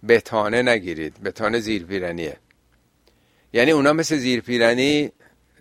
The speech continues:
از جیک و پیکتون خبردار نباشن. چه چیزی به آدم از همه نزدیکتره؟ چسبیده به تنش، زیرپیرنیه. بتانه یعنی با بطنتون، همه کارتونن، برنامه ریزتونن، مشیر و مشاورتونن، همه کار اونا میکنن.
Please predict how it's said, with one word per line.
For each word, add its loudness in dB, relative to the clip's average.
از -2
جیک -6
و -4
پیکتون -6
خبردار 0
نباشن. -4
چه -2
چیزی 0
به 4
آدم 6
از 2
همه 2
نزدیکتره؟ -2
چسبیده -4
به -6
تنش، -6
زیرپیرنیه. -8
بتانه -2
یعنی 0
با 2
بطنتون، 0
همه -2
کارتونن، -2
برنامه 2
ریزتونن، -6
مشیر -4
و 0
مشاورتونن، -4
همه -4
کار 0
اونا 0
میکنن. -6